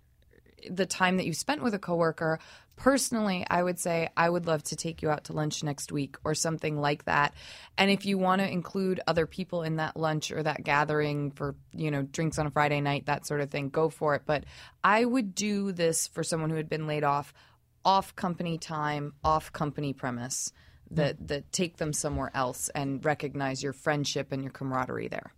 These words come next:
Speaker 2: I, I think that's wise. I think one of the only reasons I was even a little bit,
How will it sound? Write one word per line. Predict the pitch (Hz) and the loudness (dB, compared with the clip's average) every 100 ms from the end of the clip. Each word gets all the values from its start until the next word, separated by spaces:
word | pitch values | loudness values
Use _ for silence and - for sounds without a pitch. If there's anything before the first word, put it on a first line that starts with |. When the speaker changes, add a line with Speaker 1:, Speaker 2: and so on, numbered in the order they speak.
| - | -10
Speaker 2:
I, | 117 | 0
I | 139 | 2
think | 147 160 | 4 2
that's | 147 135 | 2 2
wise. | 127 131 120 120 | 4 4 4 2
I | |
think | 113 131 120 | 2 2 4
one | 123 | 4
of | 117 | 4
the | 117 | 4
only | 123 143 156 | 4 4 4
reasons | 143 139 139 120 | 2 2 2 2
I | 123 | 2
was | 117 110 | 4 4
even | 117 113 113 | 2 4 4
a | |
little | 107 117 113 | 6 6 6
bit, | 113 104 | 4 2